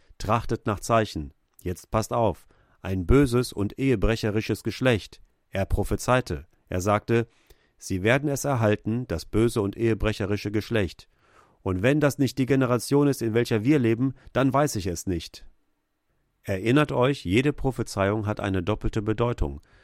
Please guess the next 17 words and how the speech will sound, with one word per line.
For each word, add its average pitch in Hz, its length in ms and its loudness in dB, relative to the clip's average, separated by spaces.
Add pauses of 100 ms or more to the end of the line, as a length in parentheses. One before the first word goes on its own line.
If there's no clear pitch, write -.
(100)
Schlagt 117 380 0
in 117 100 0
Matthäus 123 520 0
das 90 180 -4
dritte 120 260 -4
Kapitel 104 400 -2
auf, 95 300 -2 (260)
wo 92 200 0
es - 160 -4
heißt: 107 420 2 (260)
„Aus 104 240 0
Ägypten 123 540 0
habe 110 240 -2
ich 104 100 -6
meinen 107 360 0
Sohn 123 280 0
gerufen.“ 82 600 -4